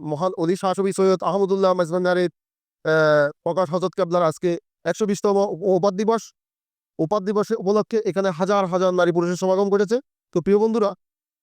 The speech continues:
আজকে আমি আজকের এই হযরত কেবলার যে ওরস উপলক্ষে বিভিন্ন, আহ,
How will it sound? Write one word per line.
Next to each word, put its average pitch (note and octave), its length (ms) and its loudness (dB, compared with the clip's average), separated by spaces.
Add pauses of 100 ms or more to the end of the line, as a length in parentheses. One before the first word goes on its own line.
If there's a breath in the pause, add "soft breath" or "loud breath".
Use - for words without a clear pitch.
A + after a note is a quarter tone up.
(280)
আজকে F#3+ 360 -2 (320)
আমি F3+ 260 2
আজকের F3+ 420 0 (440)
এই E3+ 340 2
হযরত E3+ 440 -2 (220)
কেবলার E3+ 340 -2 (380)
যে D3 200 -2
ওরস F#3+ 220 0
উপলক্ষে F#3 480 -2 (340)
বিভিন্ন, F#3 340 0
আহ, E3 1040 -4